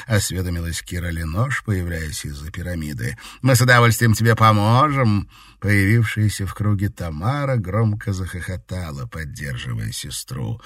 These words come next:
«Сестра тьмы обескуражена?» — спросила она. «И где же твой задор, твоя бравада? Ты, наверное, только сейчас поняла весь размах предприятия». «А вам это нравится?» —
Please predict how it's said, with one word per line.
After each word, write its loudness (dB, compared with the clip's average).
«Сестра 4
тьмы 6
обескуражена?» — 6
спросила -2
она. -2
«И 8
где 4
же 4
твой 4
задор, 4
твоя 6
бравада? 0
Ты, 4
наверное, 8
только 6
сейчас 6
поняла 4
весь 4
размах 6
предприятия». 6
«А 0
вам 0
это -2
нравится?» — 0